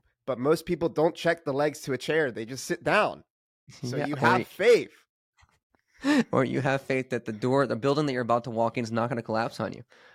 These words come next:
Speaker 2: Um, you don't check the foundation before you walk in. <laughs>
Speaker 1: Exactly. So if you don't think you have faith, you have faith. You just have to apply it to something more meaningful. <laughs>
Speaker 2: Exactly.
Speaker 1: All right.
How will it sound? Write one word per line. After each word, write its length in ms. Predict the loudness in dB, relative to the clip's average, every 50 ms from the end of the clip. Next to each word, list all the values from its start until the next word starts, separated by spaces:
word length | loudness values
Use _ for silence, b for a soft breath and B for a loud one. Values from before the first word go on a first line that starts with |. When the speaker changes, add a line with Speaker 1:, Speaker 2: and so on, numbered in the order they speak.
| B -4
Speaker 2:
Um, 240 | -4 -4 -2 -2
you 80 | -2 0
don't 160 | 0 -2 -2
check 180 | -4 -8 -8 -6
the 60 | -6
foundation 500 | -4 -2 -2 -2 -2 -2 -4 -4 -4 -6
before 200 | -4 -4 -2 -2
you 100 | -2 -2
walk 200 | -2 -4 -4 -6
in. 140 | -10 -12 -12 -14 _ _
<laughs> 380 | -16 -16 -16 -16 _ _ _ -16
Speaker 1:
Exactly. 640 | -16 -14 -8 -4 -2 -2 -2 -2 -6 -12 -20 -20 -20 _ _ _ _ _ _ _ _ _ _
So 160 | -18 -16 -16
if 100 | -8 -4
you 80 | -2 0
don't 180 | 0 0 0 0
think 160 | -2 -2 -2
you 80 | -4
have 220 | -2 0 0 0 0
faith, 320 | 0 -2 -2 -2 -4 -6
you 80 | -8 -6
have 240 | -4 -4 -6 -4 -4
faith. 300 | -4 -4 -4 -6 -8 -10
You 120 | -10 -8 -8
just 160 | -8 -6 -4
have 140 | -4 -6 -4
to 100 | -6 -8
apply 320 | -8 -6 -4 -2 0 0 -2
it 100 | -2 -4
to 160 | -6 -8 -8 _ _ -4
something 640 | -2 -2 -2 -2 -2 -4 -4 -4 -6 -10 -16 -20 _ _ _ _ _ _ _ -2
more 220 | 0 2 2 2
meaningful. 640 | 2 0 0 0 -2 -4 -6 -8 -10 -12 -12 -12 _ -14
<laughs> 720 | -14 -14 -14 -16 -20 -20 _ _ _ -20 -20 _ _ _
Speaker 2:
Exactly. 600 | -2 0 0 2 2 0 0 -2 -4 -8 -14 -16 -16 _ _ _ _ _ _ _ -20 -20 B B B -10 -10 -10 B B B B B B B B B B B B B _ _ _ _ _ _ _ 0
Speaker 1:
All 80 | 2
right. 260 | 4 4 4 2 0